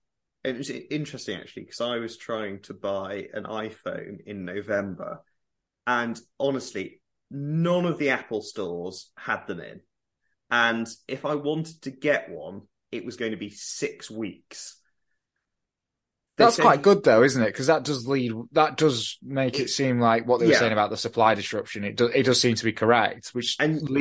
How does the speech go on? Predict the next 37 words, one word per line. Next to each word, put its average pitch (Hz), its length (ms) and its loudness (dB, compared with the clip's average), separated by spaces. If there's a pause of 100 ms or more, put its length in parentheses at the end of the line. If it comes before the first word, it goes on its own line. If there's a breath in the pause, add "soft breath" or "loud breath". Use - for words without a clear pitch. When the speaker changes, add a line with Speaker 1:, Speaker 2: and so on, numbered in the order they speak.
(100)
Speaker 2:
leans 117 160 6
Speaker 1:
were - 100 4
Speaker 2:
more 117 100 8
Speaker 1:
like, 113 100 2
Speaker 2:
towards 110 340 -2
it 104 100 -4
being 107 160 2
a 98 60 4
wobble. 156 600 2 (100)
Speaker 1:
"What?" - 100 -6
And 147 140 2
then 147 120 0
they 151 120 0
said 151 220 -8
they 151 100 -2
didn't 170 380 -6
know 107 600 -4 (460)
exactly 127 440 0
when 117 200 -2
they 113 100 -4
would 107 160 -6
get 110 220 -4
things 101 200 -10
in. 95 100 -8
Obviously, 120 300 -6
you 98 80 -14
can 104 120 -8
book 127 220 -4
in, 95 260 -4
you 85 160 -12
can 110 100 -12
get 101 240 -4
it - 160 -18
in 113 100 -18
six - 240 -14
weeks' - 180 -16
time, 85 300 -12